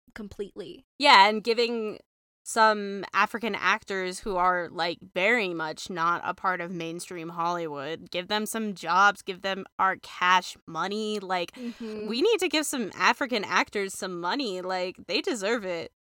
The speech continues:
Speaker 2: And
Speaker 1: Yeah.
Speaker 2: also, like, the third prong, um, on our trident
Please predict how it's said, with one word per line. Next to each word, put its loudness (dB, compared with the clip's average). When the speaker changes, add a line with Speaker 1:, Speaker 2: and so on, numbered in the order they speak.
Speaker 2:
And 8
Speaker 1:
Yeah. 10
Speaker 2:
also, 8
like, 4
the 2
third 6
prong, 6
um, 4
on 4
our 6
trident 2